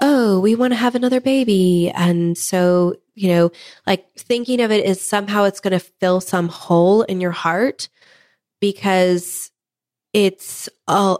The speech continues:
a lot of work. <laughs> And at least I feel like I can't speak from much experience, but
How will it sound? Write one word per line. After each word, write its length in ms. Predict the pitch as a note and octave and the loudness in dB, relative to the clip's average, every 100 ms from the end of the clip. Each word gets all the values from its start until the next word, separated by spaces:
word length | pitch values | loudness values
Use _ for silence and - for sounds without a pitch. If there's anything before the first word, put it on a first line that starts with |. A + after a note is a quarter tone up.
| - | -4
a 100 | G3 | -2
lot 360 | F#3+ F3+ E3+ E3+ | 0 2 0 -2
of 140 | E3+ - _ | -6 -12 _
work. 300 | F#3 D#3+ - - | -4 -4 -4 -6
<laughs> 40 | - - - _ _ | -6 -12 -20 _ _
And 480 | F3 F#3 F#3 F#3 F3 - _ _ _ _ | -2 0 0 -4 -8 -16 _ _ _ _
at 60 | F#3 | 0
least 340 | F#3 - - - - - - - _ _ _ - | 0 0 -10 -20 -20 -20 -20 -20 _ _ _ -6
I 80 | F#3+ | -4
feel 100 | G#3 | 0
like 140 | F#3+ | 0
I 60 | F#3+ | -2
can't 320 | F3+ G3 F3+ | -2 -2 -4
speak 320 | - F#3+ F#3 | -4 -4 -4
from 560 | - _ F#3+ F3+ F3+ F3+ | -10 _ -2 0 0 0
much 260 | F#3 F3+ F#3 | -2 -2 -6
experience, 500 | - F#3+ F3+ F3 - | -4 -2 0 -2 -2
but 140 | E3+ | -4